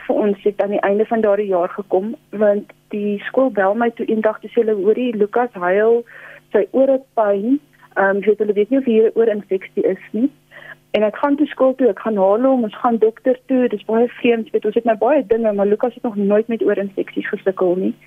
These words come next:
En ons kom by die dokter en die dokter kan niks met sy ore fout vind nie.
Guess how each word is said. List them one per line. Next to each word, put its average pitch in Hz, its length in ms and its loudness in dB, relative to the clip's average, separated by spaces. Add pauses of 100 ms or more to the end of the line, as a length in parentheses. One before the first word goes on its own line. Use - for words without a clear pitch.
(180)
En 233 80 2
ons 226 140 -2
kom 294 180 4
by 311 60 2
die 294 180 0
dokter 247 520 0 (100)
en 240 140 -4
die 247 100 2
dokter 214 300 0
kan 208 360 0
niks 202 240 0
met 214 160 -4
sy 208 140 -2
ore 185 200 0
fout 165 400 -4
vind 160 240 -4
nie. - 180 -2